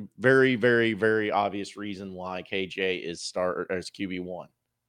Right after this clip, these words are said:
over Malik Hornsby. Malik Hornsby has speed that is not really, like,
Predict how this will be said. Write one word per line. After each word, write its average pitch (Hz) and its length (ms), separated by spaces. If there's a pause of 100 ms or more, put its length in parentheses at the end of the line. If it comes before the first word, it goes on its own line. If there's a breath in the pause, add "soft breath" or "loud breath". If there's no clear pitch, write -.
(140)
over 95 440
Malik 92 300
Hornsby. 120 500 (600)
Malik 135 200
Hornsby 131 400
has 110 240
speed 127 460
that 104 280
is 98 340
not 113 400
really, 101 680 (720 soft breath)
like, 82 300